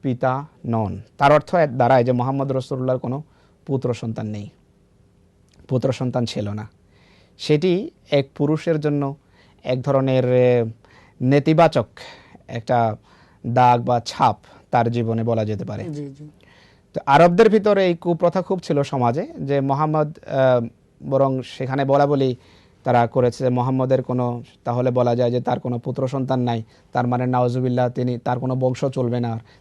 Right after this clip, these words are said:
Speaker 1: তিনি লেজ কাটা, এই ধরনের শব্দ ব্য-, ব্যবহার হয়েছে হযরত মুহাম্মদ সাল্লাল্লাহু আলাইহি ওয়াসাল্লামের জন্য, নাউজুবিল্লাহ।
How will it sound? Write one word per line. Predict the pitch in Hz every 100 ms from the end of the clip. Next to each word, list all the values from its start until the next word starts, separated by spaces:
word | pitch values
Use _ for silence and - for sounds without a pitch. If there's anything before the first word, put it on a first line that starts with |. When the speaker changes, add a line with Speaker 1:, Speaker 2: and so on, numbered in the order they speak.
| -
Speaker 1:
তিনি | 135
লেজ | 131 131 131
কাটা, | - 156 120 - _ _
এই | 139
ধরনের | 139 147 147
শব্দ | 139 131 135 131
ব্য-, | 139 135 135
ব্যবহার | 139 131 143 147
হয়েছে | 185 180
হযরত | 139 131
মুহাম্মদ | 127 123 127
সাল্লাল্লাহু | 123 120 117
আলাইহি | 120
ওয়াসাল্লামের | 123 127
জন্য, |
নাউজুবিল্লাহ। | 127 123 117 110 101